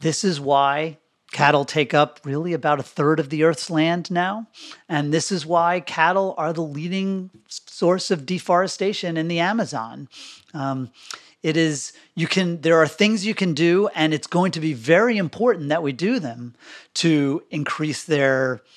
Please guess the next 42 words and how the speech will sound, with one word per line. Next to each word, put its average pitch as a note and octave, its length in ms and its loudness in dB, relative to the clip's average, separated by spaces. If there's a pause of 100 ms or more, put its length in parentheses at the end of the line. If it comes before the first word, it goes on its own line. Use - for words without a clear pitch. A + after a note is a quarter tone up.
(300)
you C#3 220 -14
know, A#2+ 180 -10
the, B2 440 -4 (380)
their C3 120 -2
density D#3 560 2
on D3+ 140 4
the D#3 80 2
land D3+ 400 2
so C#3+ 100 -12
that C#3 120 -4
you C#3 120 -10
can C3 480 -10
grow D3 240 2
more C#3+ 300 4
beef D#3+ 400 -6
with D#3+ 160 -2
less F3 260 2
land, F3 480 0 (360)
um, C3+ 240 0
to D3+ 120 -6
reduce B2+ 460 -2
their F#3 160 4
methane E3+ 400 2
emissions, E3 560 0
whether C3 240 -2
that's A#2+ 260 -2
through, B2+ 460 -8 (380)
you C#3+ 100 -8
know, C3 100 -2
these B2+ 200 -4
kind C3 180 -2
of A#2+ 100 -4
feed F3 460 -2
additives D3+ 600 2
like B2 140 -4
seaweed E3 520 -2
that E3+ 100 4
we've D3+ 320 -4
been E3 160 -4
hearing E3 380 0
about. D3+ 420 4 (380)
Um, C3 340 -4